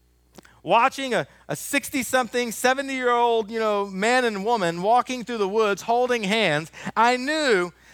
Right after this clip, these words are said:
that if I threw that water balloon and hit them, that if my parents found out, they would beat me with an inch of my life. I knew that if someone caught me,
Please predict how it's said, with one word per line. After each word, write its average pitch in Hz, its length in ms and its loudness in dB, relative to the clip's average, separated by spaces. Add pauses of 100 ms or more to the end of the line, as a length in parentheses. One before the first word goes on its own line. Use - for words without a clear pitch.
that 214 120 2
if 220 140 4
I 202 360 4 (380)
threw 302 420 2
that 311 220 4
water 285 340 4
balloon 175 380 -2
and 185 100 -4
hit 311 240 0
them, 165 320 0 (500)
that 247 120 2
if 226 120 4
my 208 180 2
parents 330 520 0
found 143 320 0
out, 123 320 2 (960)
they 233 220 2
would 208 340 -6 (380)
beat 302 320 -2
me 180 160 -2
with 180 100 -4
an 196 100 0
inch 208 180 -4
of 202 100 -2
my 202 100 2
life. 226 560 2 (560)
I 262 140 4
knew 311 300 0
that 277 120 0
if 240 80 0
someone 262 320 0
caught 302 460 2
me, 170 280 -4